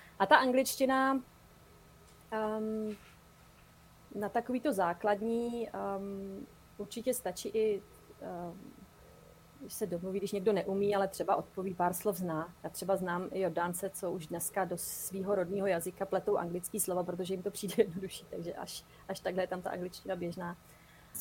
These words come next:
A když se člověk nedomluví, tak je tam zase takový <laughs> zajímavý fenomén, že oni prostě někoho seženou, kdo třeba anglicky umí a,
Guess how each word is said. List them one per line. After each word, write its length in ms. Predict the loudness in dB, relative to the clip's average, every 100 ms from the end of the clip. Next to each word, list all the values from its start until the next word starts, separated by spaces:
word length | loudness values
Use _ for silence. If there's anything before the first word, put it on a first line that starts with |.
| -4
A 60 | 0
když 180 | 2 2
se 160 | 2
člověk 340 | 2 4 4 4
nedomluví, 580 | 4 6 4 2 2 4
tak 160 | 6
je 60 | 6
tam 120 | 4
zase 200 | 4 4
takový 240 | 8 10
<laughs> 0 |
zajímavý 460 | 12 12 12 12 12
fenomén, 600 | 12 6 8 6 4 6
že 140 | 6
oni 180 | 6 2
prostě 300 | 2 2 6
někoho 280 | 6 10 8
seženou, 680 | 10 8 12 12 12 10 10
kdo 180 | 8 6
třeba 200 | 8 8
anglicky 460 | 8 0 0 0
umí 420 | 0 0 0 0
a, 120 | -2